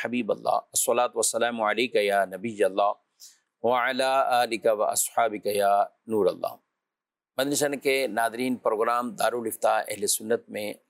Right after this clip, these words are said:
آپ کو خوش آمدید کہتے ہیں۔ اول تاخیر ہمارے ساتھ پروگرام میں شامل ہیں تو بہت سے دینی، شرعی سوالات، ان کے جوابات انشاءاللہ آپ تک پہنچائے جائیں گے۔ آج کے پروگرام میں ہمارے ساتھ مفتی محمد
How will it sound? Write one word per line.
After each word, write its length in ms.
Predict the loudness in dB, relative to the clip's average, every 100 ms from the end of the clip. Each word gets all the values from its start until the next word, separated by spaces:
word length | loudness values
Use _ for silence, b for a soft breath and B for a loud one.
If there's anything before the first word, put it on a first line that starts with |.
| -6
آپ 220 | -6 -2
کو 120 | -2
خوش 280 | 0 -2 -2
آمدید 360 | -2 -4 -8 -8 _ -4
کہتے 280 | -2 0
ہیں۔ 140 | -2 -4 -12 _ _ _ B B
اول 240 | 0 0
تاخیر 300 | 2 0 2
ہمارے 200 | 0 2
ساتھ 380 | 2 0 -2 _
پروگرام 340 | 0 2 2 0
میں 80 |
شامل 400 | 0 0 0 -2
ہیں 180 | -2 -4 -8 -8
تو 80 |
بہت 240 | -2 0 2
سے 200 | 2 2
دینی، 600 | 0 -4 -2 -2 -4 -8 -6
شرعی 440 | -2 0 0 -4 -4
سوالات، 500 | -2 0 2 2 0 _ _ _ -4
ان 120 | 0
کے 80 | 0
جوابات 400 | 2 2 2 0
انشاءاللہ 560 | -2 -4 -2 -2 -2 -6 -8
آپ 200 | -12 -6
تک 260 | -2 -2 -2 -4 -6 _ -10
پہنچائے 380 | -6 -2 0
جائیں 240 | 2 2 2
گے۔ 100 | -2 -6 _ _ -6
آج 240 | -4 0
کے 240 | 2 4 2 -4
پروگرام 380 | -4 0 -2
میں 140 | -4 -10 -10
ہمارے 200 | -6 -4
ساتھ 380 | 0 -2 -2 -10
مفتی 220 | -12 -6
محمد 280 | -6 -6 -8